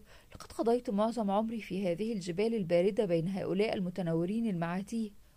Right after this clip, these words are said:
ولم يتسنى لي العيش لنفسي قط. ثم إن الرجال يتزوجون من يريدون، لكن النساء يتزوجن من يستطيعن.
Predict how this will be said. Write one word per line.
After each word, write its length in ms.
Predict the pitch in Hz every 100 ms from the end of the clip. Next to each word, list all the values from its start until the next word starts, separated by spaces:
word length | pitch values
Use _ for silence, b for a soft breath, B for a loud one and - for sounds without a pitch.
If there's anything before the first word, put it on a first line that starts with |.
| -
ولم 240 | 185 160
يتسنى 520 | 165 190 202 226 214
لي 160 | 196 233
العيش 320 | 208 175 165
لنفسي 420 | 175 185 226 220
قط. 220 | 202 208 - - B B B B
ثم 280 | - 494 403
إن 160 | 190
الرجال 400 | 180 175 185 226
يتزوجون 840 | 226 190 202 175 175 180 214 233 196
من 140 | 175
يريدون، 540 | 180 170 175 190 226 202 - - -
لكن 320 | 185 185 170
النساء 480 | 165 175 170 226 214 B B B
يتزوجن 720 | 285 302 294 294 294 320 349 214
من 140 | 180
يستطيعن. 720 | 170 180 190 - 196 214 220